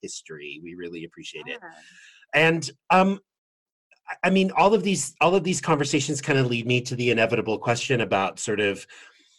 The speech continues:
Speaker 1: you know, now that you're, the Broadway's on suspension and that there are questions about when it's gonna be re-, reopening. Have you, have you spent any time kind of thinking about what this moment means for our industry and our art form?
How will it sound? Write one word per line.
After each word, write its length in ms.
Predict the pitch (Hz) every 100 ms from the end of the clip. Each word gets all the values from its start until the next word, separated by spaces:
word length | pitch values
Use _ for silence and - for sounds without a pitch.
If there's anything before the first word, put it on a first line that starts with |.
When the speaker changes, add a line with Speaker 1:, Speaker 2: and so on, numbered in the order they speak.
| _ _
Speaker 1:
you 100 | 127
know, 100 | 117
now 340 | 113 110 110
that 200 | 117 123
you're, 320 | 117 117 117 -
the 80 | 110
Broadway's 480 | 113 107 107 120 120
on 120 | 113
suspension 680 | 117 - 180 165 165 143 131
and 160 | 107
that 260 | 95 95 - - - _ -
there 120 | 104
are 60 | 101
questions 520 | 123 113 113 107 98
about 380 | 104 101 101 85 92 98
when 340 | 107 107 107
it's 120 | 101 -
gonna 200 | 104 98
be 160 | 95
re-, 260 | 95 104 107 _ _
reopening. 560 | 104 101 143 160 156 151
Have 220 | 127 135
you, 400 | 131 175 190 196 - - - - _ _ _ -
have 120 | 143
you 160 | 170 185
spent 380 | - - 160 190
any 200 | 185 196
time 440 | 131 131 151 214
kind 180 | - 151
of 100 | 131
thinking 360 | 135 127 143 147
about 300 | 143 147 113
what 300 | 117 120 -
this 260 | 123 117
moment 460 | 110 107 107 113 -
means 560 | 98 101 117 147 156
for 500 | - - 110 107 104 -
our 200 | 95 98 -
industry 520 | 104 113 - - 139
and 100 | 131
our 160 | 98 101
art 180 | 123 139
form? 420 | - 226 247 247